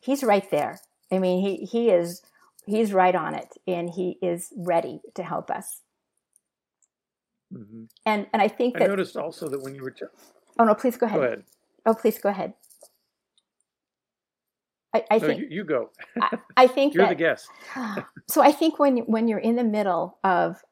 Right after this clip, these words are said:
Speaker 1: the sh-, of, of just feeling horrible, you know, you're depressed, you don't feel like there's a way up, you feel like it's all up to you. Um, you feel like you need others' help, but you don't want others' help. Um, all these lies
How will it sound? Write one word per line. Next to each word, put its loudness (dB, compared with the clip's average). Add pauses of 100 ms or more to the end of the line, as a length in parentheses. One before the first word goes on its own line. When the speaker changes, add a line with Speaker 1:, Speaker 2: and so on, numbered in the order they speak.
Speaker 1:
the -2
sh-, -12 (220)
of, 2 (140)
of -2
just -4
feeling -2
horrible, 0 (100)
you 2
know, 0
you're 0
depressed, -2 (220)
you 0
don't -2
feel -2
like -4
there's 0
a -4
way -4
up, 0 (220)
you -4
feel -2
like 0
it's -8
all 4
up -4
to -10
you. 2 (400)
Um, -2
you 2
feel 0
like -4
you 0
need 2
others' 2
help, 2
but -10
you -10
don't 0
want -2
others' -2
help. 2
Um, -4 (720)
all 6
these 0
lies -2